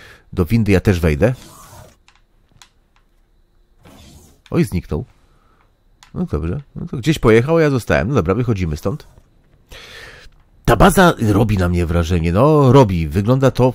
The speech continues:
pięknie. Ja pójdę teraz z drugiej strony, wyląduję tam. Tam widziałem windę taką, tylko czekaj, żeby to było szybciej, to ja przejdę na te... O!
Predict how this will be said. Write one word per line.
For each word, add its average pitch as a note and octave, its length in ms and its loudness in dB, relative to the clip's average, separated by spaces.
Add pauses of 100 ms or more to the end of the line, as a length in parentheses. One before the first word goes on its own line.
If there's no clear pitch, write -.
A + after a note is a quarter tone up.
(100)
pięknie. G2 340 0
Ja F#2+ 100 2
pójdę C3 220 -2
teraz A#2 200 0
z F#2 120 -6
drugiej A2 420 -2
strony, F#2+ 600 -2
wyląduję G#2+ 600 -4 (140)
tam. F2 460 -2 (420)
Tam F2 160 -6
widziałem F#2+ 340 0
windę F#2 400 -2
taką, G2+ 260 -6
tylko G#2+ 160 -8
czekaj, F#2 240 -4
żeby G#2+ 160 -6
to G2+ 100 -8
było D3 240 -4
szybciej, - 340 -10
to A2 60 -4
ja G2+ 80 0
przejdę D3 320 -6
na C3 120 -2
te... G#2 180 -4 (1040)
O! E2+ 200 -4